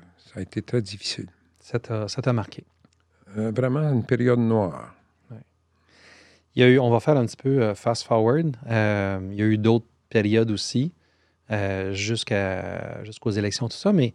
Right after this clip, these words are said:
Speaker 2: euh, j'aimerais revenir un petit peu sur ton enfance parce que tu m'avais exprimé quelque chose, puis il y a un lien, je trouve, avec, euh, la retraite. Bon, évidemment, euh, ce qu'on vient de, de raconter là, oui, c'en a un, tout à fait, là. Il y en a un autre aussi, ton père,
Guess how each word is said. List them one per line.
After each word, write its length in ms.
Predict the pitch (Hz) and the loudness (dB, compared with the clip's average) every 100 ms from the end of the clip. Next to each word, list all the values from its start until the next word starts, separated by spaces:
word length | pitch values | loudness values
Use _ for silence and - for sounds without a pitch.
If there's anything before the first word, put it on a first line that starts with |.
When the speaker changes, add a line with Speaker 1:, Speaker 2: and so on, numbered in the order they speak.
| - _ _ _ _ | -10 _ _ _ _
Speaker 2:
euh, 160 | 120 120 | 0 0
j'aimerais 320 | 113 123 123 175 | 0 2 4 4
revenir 220 | 160 175 | 4 4
un 60 | 147 | 0
petit 100 | - | -2
peu 80 | 190 | -4
sur 140 | 143 | -2
ton 140 | 143 | -2
enfance 260 | 110 - 156 | -2 -2 -4
parce 140 | 127 | -4
que 100 | - | -6
tu 100 | 123 | -2
m'avais 160 | 117 117 | 0 0
exprimé 320 | 120 - 143 | -2 0 0
quelque 160 | 151 107 | 0 -2
chose, 200 | 135 143 | -2 -4
puis 240 | - 113 _ _ _ _ - | -4 -8 _ _ _ _ 2
il 60 | 139 | 6
y 40 | |
a 40 | 120 | 6
un 40 | |
lien, 180 | 123 156 | 4 0
je 80 | - | 0
trouve, 160 | 156 | 2
avec, 340 | 123 123 127 - | 2 0 -4 -12
euh, 240 | 107 104 107 | -8 -6 -4
la 140 | 110 | -2
retraite. 420 | 107 101 156 170 - _ _ _ _ _ _ _ - | -4 -2 -6 -6 -20 _ _ _ _ _ _ _ -4
Bon, 200 | 135 104 | -2 0
évidemment, 420 | 98 101 104 110 | -4 -4 -2 -2
euh, 160 | 95 92 | -4 -8
ce 80 | - | -6
qu'on 140 | 107 | -4
vient 140 | 101 | -4
de, 120 | 104 92 95 107 _ 127 127 104 | -6 -10 -14 -20 _ -20 -20 -12
de 60 | |
raconter 380 | 95 92 110 110 | -10 -10 -12 -4
là, 140 | 101 104 | -4 -2
oui, 140 | 120 | -4
c'en 200 | 120 101 | -4 -4
a 60 | 95 | -4
un, 100 | 110 | -6
tout 120 | - | -8
à 80 | 95 | -10
fait, 140 | - | -6
là. 100 | 165 143 _ - - - _ _ - | -8 -8 _ -20 -20 -20 _ _ 2
Il 60 | |
y 20 | |
en 40 | 135 | 6
a 40 | |
un 120 | 127 | 8
autre 200 | 131 160 127 | 6 4 -2
aussi, 300 | - 180 190 | 0 -2 0
ton 220 | 131 117 | -2 2
père, 460 | 120 147 143 110 | 2 0 -2 -6